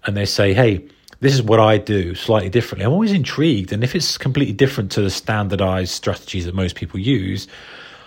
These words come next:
I always think, "Okay, that's interesting. Tell me more." And they'll tell me more about the trade and why they, why they take this i-, why they have this idea and this, that, and the other. And I think, "Okay, that's interesting," because you're starting to carve out your own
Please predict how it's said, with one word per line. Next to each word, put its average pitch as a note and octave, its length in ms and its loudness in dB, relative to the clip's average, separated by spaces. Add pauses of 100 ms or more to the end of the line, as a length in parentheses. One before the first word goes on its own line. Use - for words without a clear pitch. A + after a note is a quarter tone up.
(120)
I C3+ 60 2
always C#3 160 2
think, - 120 -10
"Okay, F#3+ 240 -2
that's C3+ 240 -2
interesting. G#2+ 420 -2
Tell G#2+ 200 0
me G#2+ 100 0
more." E3 340 -2 (300)
And A#2+ 100 2
they'll A2 180 2
tell A2+ 100 4
me G#2 80 2
more G2 180 2
about F#2+ 220 2
the F2+ 60 -6
trade G2+ 280 0
and F#2+ 140 -2
why F#2 180 0
they, F2+ 80 -4
why F#2 300 -2
they F2 80 -2
take F2+ 220 -6
this F#2+ 180 -6
i-, F2 140 -2
why F#2 160 -6
they E2+ 60 -6
have F2+ 120 -12
this F2+ 180 -8
idea F2+ 400 -4 (140)
and F#2+ 120 -8
this, F2+ 200 -6
that, F#2 80 -6
and F2+ 100 -8
the F#2+ 60 -2
other. A2+ 200 0 (360)
And B2+ 100 -2
I - 20 0
think, D#3 160 -4
"Okay, B2 220 0
that's B2 220 0
interesting," A#2+ 420 -4
because A2 460 2 (560)
you're C#3 240 2 (100)
starting C3+ 380 4
to A2+ 120 -6
carve A#2 380 4
out A2+ 200 4
your G#2+ 280 2
own G2 100 2